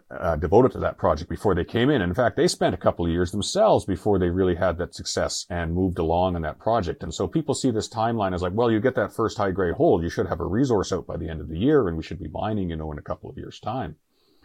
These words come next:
And that's not quite the case here. This is a more complicated story. You know, Talon is basically in situ. It hasn't moved since the day it was in place. This property has,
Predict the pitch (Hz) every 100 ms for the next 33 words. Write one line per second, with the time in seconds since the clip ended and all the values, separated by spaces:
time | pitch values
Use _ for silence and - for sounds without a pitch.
0 | _ _ _ _ - 101 107 107 - _
1 | _ _ 123 139 - 151 156 135 - 139
2 | - - 147 151 98 80 101 - 139 131
3 | 127 - 117 113 - 107 101 - 104 107
4 | 127 139 - 90 90 95 107 _ _ _
5 | _ - 101 113 113 95 95 98 - -
6 | 95 92 101 104 - 101 - 156 95 98
7 | 98 95 85 98 110 - 87 85 85 78
8 | 80 82 - 110 156 - - 98 - 104
9 | 95 - 101 98 - 90 90 87